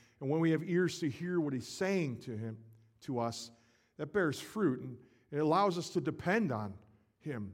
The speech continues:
in a day-to-day and a regular way. Jesus had a priority on quietness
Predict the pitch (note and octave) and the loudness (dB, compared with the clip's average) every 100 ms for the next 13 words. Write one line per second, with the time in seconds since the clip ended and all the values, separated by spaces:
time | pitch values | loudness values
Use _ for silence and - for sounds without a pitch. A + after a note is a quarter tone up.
0 | G2 C3 C3 A#2+ D#3 D#3 D3 D3 D3 C#3 | -10 -6 -4 0 2 4 2 2 2 0
1 | C3 C3+ C3 C3 B2+ B2+ A#2 G#2+ - - | -2 -2 0 0 2 0 -2 -6 -14 -20
2 | _ _ _ _ _ _ _ _ _ B2+ | _ _ _ _ _ _ _ _ _ -4
3 | E3+ G#3 G3+ F3 F#3 E3 D#3+ F#3 E3 F3 | 0 2 2 2 2 2 0 0 2 4
4 | F3+ D#3+ D3+ D3 - D#3 D#3 D#3 C#3 C#3 | 4 2 0 -4 -4 -2 0 0 -2 -8
5 | - - | -8 -14